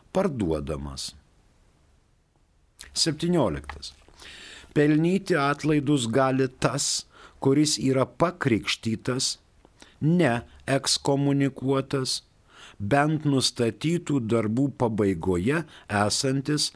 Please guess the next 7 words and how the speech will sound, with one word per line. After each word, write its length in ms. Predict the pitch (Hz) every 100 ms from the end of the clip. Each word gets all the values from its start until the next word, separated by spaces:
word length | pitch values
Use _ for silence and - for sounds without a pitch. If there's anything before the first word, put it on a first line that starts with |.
| - -
malonės 880 | 95 90 85 90 98 104 95 - - _ -
būklėje. 720 | 85 92 - 71 69 65 - _ _ _ _ _ _ - _ _ _ _ _ _ - - -
Tai 140 | 117
va, 140 | 107 104
jeigu 300 | 107 104 101
dabar 380 | 90 117 113 107
išpažinties 800 | 98 - 101 92 104 101 113